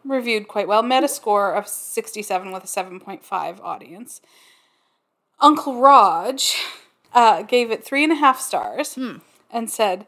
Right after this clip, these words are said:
Speaker 1: that it deftly mixes raunchy R-rated comedy with an intelligent, humane look at the foibles of the heart
Speaker 2: Hmm.
Speaker 1: that's almost like something out of an Eric Rohmer movie. I don't actually know who Eric Rohmer
Speaker 2: No.
Speaker 1: is. So.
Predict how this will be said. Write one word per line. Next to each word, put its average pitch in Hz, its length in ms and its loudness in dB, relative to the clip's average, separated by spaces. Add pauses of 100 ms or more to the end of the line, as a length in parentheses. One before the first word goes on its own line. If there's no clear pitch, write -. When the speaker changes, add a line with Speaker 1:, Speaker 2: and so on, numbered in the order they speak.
(340)
Speaker 1:
that 220 80 -4
it 214 200 -4
deftly - 460 2
mixes 285 460 -4
raunchy 208 540 0
R-rated 220 520 0
comedy 202 400 -4
with 202 180 -10
an 202 80 -12
intelligent, 254 680 -4
humane 233 400 -10
look 262 180 -6
at - 140 -12
the 214 80 -16
foibles 254 640 -4
of 226 160 -6
the 240 80 2
heart 190 400 -2 (220)
Speaker 2:
Hmm. 208 180 -10
Speaker 1:
that's 208 160 -6
almost 262 400 -2
like 233 120 -2
something 220 400 -10
out 208 160 -6
of 196 300 -8 (220)
an 214 180 -14
Eric 214 320 -4
Rohmer 190 480 -4
movie. 123 400 -18
I 196 60 -12
don't 180 200 -16
actually - 280 -18
know 101 140 -16
who - 140 -18
Eric 107 280 -14
Rohmer 73 320 -18
Speaker 2:
No. 196 240 -8
Speaker 1:
is. 175 60 -10
So. - 80 -18